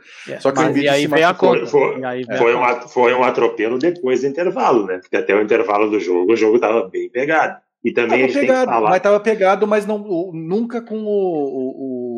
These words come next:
Speaker 2: o, diferente dos outros, dos
Speaker 3: É,
Speaker 2: jogos
Speaker 3: mas
Speaker 2: anteriores,
Speaker 3: a
Speaker 2: com
Speaker 3: gente, a gente, a gente também tem que lembrar que na largada da série o Scott Barnes não jogou, no jogo um. É, depois, nos dois últimos jogos da série, o Van Vliet não jogou,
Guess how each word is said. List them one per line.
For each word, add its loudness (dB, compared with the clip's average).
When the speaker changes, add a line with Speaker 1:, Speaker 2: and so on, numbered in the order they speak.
Speaker 2:
o, -20
diferente -2
dos -8
outros, -2
dos -2
Speaker 3:
É, 4
Speaker 2:
jogos 2
Speaker 3:
mas 0
Speaker 2:
anteriores, 0
Speaker 3:
a 2
Speaker 2:
com 4
Speaker 3:
gente, 0
a 0
gente, 0
a 2
gente 4
também 4
tem 2
que 2
lembrar 2
que -2
na 0
largada 0
da -2
série 2
o 4
Scott -2
Barnes -2
não -10
jogou, 0
no -6
jogo 2
um. -4
É, 4
depois, 4
nos 2
dois 4
últimos 0
jogos 6
da 2
série, 2
o 2
Van -2
Vliet -6
não -6
jogou, -4